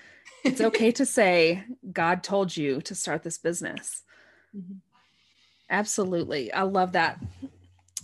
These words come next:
Speaker 1: So is there anything else from, like, the chapter or about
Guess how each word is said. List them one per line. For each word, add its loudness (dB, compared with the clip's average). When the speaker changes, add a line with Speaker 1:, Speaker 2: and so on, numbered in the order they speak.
Speaker 1:
So 6
is -6
there 0
anything 4
else 0
from, 2
like, -4
the -2
chapter 4
or 4
about 2